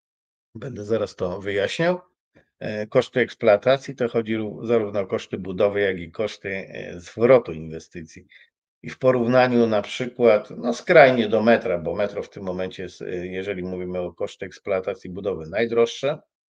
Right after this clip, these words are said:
Nasze drogi w zależności od wybudowanej infrastruktury i przyjętego systemu, czy to będzie kratownica, tam pusztywny, czy ten lekki, kształtują się od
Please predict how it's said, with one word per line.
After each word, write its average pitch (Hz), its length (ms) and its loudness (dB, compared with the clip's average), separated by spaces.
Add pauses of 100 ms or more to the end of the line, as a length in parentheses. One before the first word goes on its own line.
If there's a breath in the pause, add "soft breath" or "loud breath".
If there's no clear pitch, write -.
(1700)
Nasze 139 300 2
drogi 117 300 4
w 107 40 -6
zależności 101 600 0
od 101 140 -4
wybudowanej 101 560 -2
infrastruktury 101 840 -4
i 85 120 -6
przyjętego 98 640 -6
systemu, 104 640 -6
czy - 160 -16
to 98 100 -6
będzie 90 320 -6
kratownica, 98 680 -8
tam 85 180 -10
pusztywny, 87 560 -10
czy 82 160 -18
ten 78 220 -16
lekki, 117 460 -8 (460 soft breath)
kształtują 120 720 0
się - 520 -4
od 117 460 -2